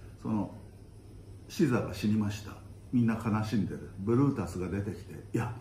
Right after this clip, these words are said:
これはやむを得なかったんだ」と。「ローマの伝統を守るためだ」っていう時に、一度はみんな納得するんですね。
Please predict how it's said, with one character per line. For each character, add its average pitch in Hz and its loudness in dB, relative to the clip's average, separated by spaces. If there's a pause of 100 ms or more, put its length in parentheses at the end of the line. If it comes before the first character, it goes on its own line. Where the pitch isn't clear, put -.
(200)
こ 110 0
れ 107 2
は 107 2
や 107 2
む 117 6
を 123 6
得 143 6
な 147 2
か 113 -4
っ - -10
た 80 -10
ん 78 -8
だ」 - -12
と。 - -16 (280)
「ロ 127 6
ー - 6
マ 123 6
の 104 4
伝 131 0
統 151 0
を 143 4
守 127 2
る 110 -2
た 107 0
め 98 0
だ」 90 -4
っ - -8
て - -10
い 76 -6
う 76 -10
時 - -10
に、 85 -8 (400)
一 147 -2
度 220 10
は 151 6
み 127 6
ん 147 4
な 131 6
納 - 4
得 - -2
す 143 4
る 113 8
ん 87 2
で - -8
す - -4
ね。 139 2